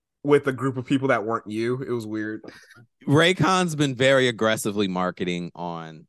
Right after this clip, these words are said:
Speaker 2: YouTube.
Speaker 1: YouTube, yeah.
Speaker 2: So
Speaker 1: It started
Speaker 2: I
Speaker 1: infiltrating my pitch meeting videos. I'm very upset.
Speaker 2: I'm, I'm sorry, but yes, I, I tried it. I didn't spend a lot of money with them. I just bought one set of headphones. I got
Speaker 1: <laughs>
Speaker 2: four.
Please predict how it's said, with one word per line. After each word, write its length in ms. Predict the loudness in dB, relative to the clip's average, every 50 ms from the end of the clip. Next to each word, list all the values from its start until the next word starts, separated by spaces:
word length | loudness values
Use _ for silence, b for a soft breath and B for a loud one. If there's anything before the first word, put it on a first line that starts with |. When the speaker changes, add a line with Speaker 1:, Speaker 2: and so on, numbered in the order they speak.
| _ -20
Speaker 2:
YouTube. 200 | -14 -12 -10 -10
Speaker 1:
YouTube, 320 | -10 -10 -10 -10 -12 -14 -16 _ _ _
yeah. 300 | -12 -10 -10 -10 -10 -12 -14 _ _ _ _ -16
Speaker 2:
So 540 | -8 -4 -2 0 0 0 0 -2 -4 -4 -4 -4
Speaker 1:
It 60 | -2
started 280 | 2 4 6 6 6 6
Speaker 2:
I 200 | 4 4 2 0 -4 _ _ _ -10
Speaker 1:
infiltrating 400 | -8 -4 0 2 2 2 2 0
my 120 | -2 -4
pitch 300 | -4 -6 -6 -8 -8 -6
meeting 400 | -6 -6 -6 -6 -6 -8 -12 -16 -14 -12
videos. 560 | -10 -8 -8 -8 -6 -6 -6 -6 -8 -10 -12 _ -12
I'm 100 | -12 -10
very 200 | -8 -8 -8 -8
upset. 340 | -8 -10 -10 -10 -8 -10 -12 -12 _ _ _ _ _ -4
Speaker 2:
I'm, 280 | -2 -2 -2 -2 -4 -6
I'm 180 | -6 -6 -6
sorry, 560 | -6 -4 -4 -2 -2 -2 -4 -4 -6 -10 -14 _
but 200 | -6 -4 -4 -2 0
yes, 300 | 0 0 0 0 -2 -2
I, 400 | 0 0 2 2 2 0 -2 -4 _ _ _ _ _ _ -6
I 100 | -4 -2
tried 340 | 0 2 4 4 4 4 2
it. 160 | -2 -4 -6 _ _ _ -2
I 80 | 0
didn't 160 | 0 0 0
spend 200 | -2 -2 -4 -2
a 40 | -2
lot 160 | -2 -2 -2
of 60 | -2 -2
money 180 | -2 -2 -2
with 100 | -4 -4
them. 140 | -4 -4 -4
I 60 | -4
just 120 | -4 -2 -2
bought 160 | -2 -2 -2
one 200 | -2 -4 -4 -4
set 160 | -4 -4 -2
of 60 | -2 0
headphones. 400 | -2 -2 -4 -6 -8 -6 -6 -6
I 80 | -4
got 200 | -2 -2 -2 -2 -2
Speaker 1:
<laughs> 100 | -2 2
Speaker 2:
four. 180 | 4 4 4